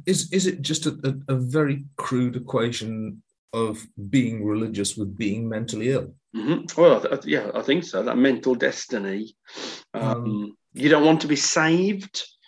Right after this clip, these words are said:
Speaker 2: What's he saying there? Like, the, the, the, you know, they're, they're, they're, like, some kind of rank hypocrisy. So you claim to be Christian, you claim,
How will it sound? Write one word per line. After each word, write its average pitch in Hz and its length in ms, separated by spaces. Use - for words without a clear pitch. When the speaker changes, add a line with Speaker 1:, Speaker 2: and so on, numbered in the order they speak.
Speaker 2:
What's 165 160
he 190 40
saying 185 340
there? 143 340
Like, 127 180
the, 139 100
the, 139 140
the, 139 180
you 151 160
know, 117 120
they're, 131 240
they're, 123 260
they're, 131 160
like, 135 200
some 160 240
kind 143 120
of 131 60
rank 135 320
hypocrisy. 143 600
So 131 340
you 131 80
claim 156 280
to - 80
be 135 100
Christian, 139 800
you 117 80
claim, 143 540